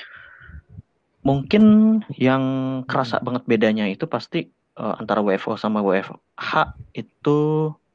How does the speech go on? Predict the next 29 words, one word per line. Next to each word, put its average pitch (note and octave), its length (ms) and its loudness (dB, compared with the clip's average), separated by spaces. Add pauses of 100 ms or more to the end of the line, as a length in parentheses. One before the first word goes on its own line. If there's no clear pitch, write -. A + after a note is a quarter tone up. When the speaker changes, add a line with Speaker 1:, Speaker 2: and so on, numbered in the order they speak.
(720)
Speaker 1:
komunikasi, G#2+ 720 -2 (160)
pasti F#2 320 -6
itu. F#2+ 400 -2
Jadi A2+ 240 2
biasanya G2+ 400 0
kan B2 160 0
emang B2 320 -2
kita C3 480 -2 (480)
kalau G2 560 2
mau G#2 80 0
nanya G2+ 400 -2
tinggal F#2+ 480 -2
geser G#2 320 -4
kursi A2+ 400 -4
gitu G2+ 240 -6
kan. A#2 240 -8 (400)
"Bang, C#3+ 240 -6
bang, C#3+ 160 -4
mau A#2+ 80 -10
nanya, C#3 240 -6
Bang," C#3 320 -10
gitu F#2 240 -6
kan. B2+ 240 -10 (560)
Kalau G2 160 -2
sekarang B2+ 320 -2
nggak A2 80 -2
bisa C#3 480 0
gitu. F#2 480 -10
Sekarang, D3 640 -4